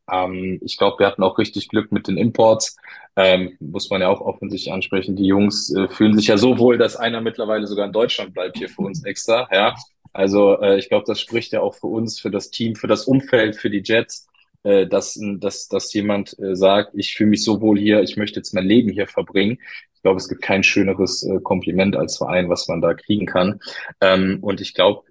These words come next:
äh, vor allen Dingen auch das, das, das Coaching-Team und wir als Mannschaft sind in dieser relativ kurzen Zeit,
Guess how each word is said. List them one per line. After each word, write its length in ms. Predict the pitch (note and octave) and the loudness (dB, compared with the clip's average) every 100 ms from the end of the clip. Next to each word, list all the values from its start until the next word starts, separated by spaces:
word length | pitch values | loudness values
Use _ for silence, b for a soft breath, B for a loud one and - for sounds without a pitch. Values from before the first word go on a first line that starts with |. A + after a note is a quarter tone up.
| G2+ | -6
äh, 360 | F#2+ F#2 F#2 F#2 | -2 -2 -2 -4
vor 100 | F#2+ | -4
allen 100 | F#2+ | -2
Dingen 120 | G2 | -2
auch 80 | F2 | -6
das, 260 | F#2+ F2+ - | -8 -10 -14
das, 340 | F2+ - - | -18 -16 -12
das 180 | - F2 | -10 -10
Coaching-Team 640 | - G2 - G2 - G2+ F#2+ | -2 -2 0 -6 -4 -4 -2
und 160 | F#2 F#2+ | -2 2
wir 100 | F#2 | 2
als 180 | F2+ | 2
Mannschaft 500 | F#2+ F#2+ - G2 - | 0 0 2 0 0
sind 200 | - F#2+ | -4 -4
in 80 | F2+ | -2
dieser 340 | F#2+ F#2+ F#2+ - | 0 2 2 2
relativ 580 | G2+ G2+ - F2+ - - | 2 2 -2 -10 -10 -6
kurzen 360 | G#2 - F#2 | -6 -4 -6
Zeit, 380 | - F#2+ F#2+ | 0 4 4